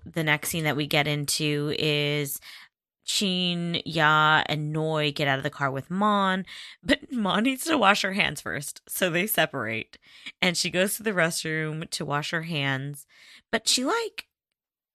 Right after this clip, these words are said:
is, like, uh, she's not daydreaming, or at least, like, we don't see her daydream, but she's, like,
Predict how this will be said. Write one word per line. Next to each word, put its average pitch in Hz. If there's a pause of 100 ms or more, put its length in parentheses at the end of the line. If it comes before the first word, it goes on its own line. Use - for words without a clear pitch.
(340)
is, 202
like, 190
uh, - (240)
she's 214
not 330
daydreaming, 156
or 151
at -
least, 170
like, 170
we 165
don't 151
see 160
her 156
daydream, 127
but 139
she's, 226
like, 415